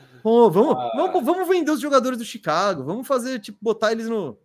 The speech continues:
Speaker 1: Vamos fazer aquele, aquele... A gente pode falar um pouco de, de copinha, Copa também, mas. Porque aí na quinta que vem,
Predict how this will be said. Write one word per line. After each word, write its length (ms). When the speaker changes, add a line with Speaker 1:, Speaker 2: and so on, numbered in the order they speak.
Speaker 1:
Vamos 220
fazer 180
aquele, 400
aquele... 460
A 40
gente 200
pode 220
falar 200
um 60
pouco 260
de, 200
de 160
copinha, 560
Copa 320
também, 500
mas. 1080
Porque 180
aí 60
na 140
quinta 320
que 120
vem, 540